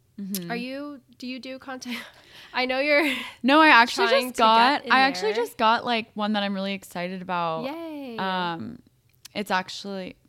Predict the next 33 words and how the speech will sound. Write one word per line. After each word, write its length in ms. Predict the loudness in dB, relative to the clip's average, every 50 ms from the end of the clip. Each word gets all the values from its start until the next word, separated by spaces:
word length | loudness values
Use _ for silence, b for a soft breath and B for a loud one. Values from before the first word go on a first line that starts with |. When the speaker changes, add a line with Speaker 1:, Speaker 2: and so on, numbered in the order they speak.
| _ _ _ -18
Speaker 1:
mm, 340 | -16 -16 -16 -16 -16 -18 -18
I 40 |
don't 180 | -18 -18 -16 -16
know 60 | -16 -18
if 160 | -18 _ -20
I 20 |
should 220 | -20 -20 _ _ _
say, 160 | _ -20 -20 -18 _
I'll 140 | -12 -12 -12
just 240 | -12 -14 -16 -18 -16
tell 120 | -16 -16
you 80 | -16 -16
later. 180 | -16 -18 -18 B B B -18 -20 -14 -10
But, 400 | -2 2 4 6 6 4 2 0
um, 520 | 0 2 2 2 0 -2 -4 -8 -12 -16 -20 _ _ _
yeah, 200 | 0 4 4 4 4
got 240 | 4 2 2 2 2
my 120 | -2 -4
fir-, 140 | -4 -4 -2 2
I 180 | 2 2 4
don't 180 | 2 0 -2 -2
really 220 | -2 -2 -2 -2
get 460 | 0 2 2 2 2 0 -2 -8 -4 -2
that 240 | 0 0 0 -2 -4
many 240 | -6 -6 -6 -8 -10
content 440 | -10 -12 -14 -12 -12 -12 -12 -14
creation 600 | -12 -8 -6 -6 -4 -6 -6 -4 -4 -2 -2 -4
collaborations. 640 | -4 -4 -6 -6 -4 -2 -2 -2 -2 -2 -2 -4 -2
Alyssa 340 | -4 -4 -4 -4 -4 -4 -4 -4 -4
actually 240 | -6 -6 -8 -6
gets 200 | -6 -6 -6 -6
a 60 | -8 -6
lot. 520 | -6 -4 -4 -2 0 0 -2 -2 -4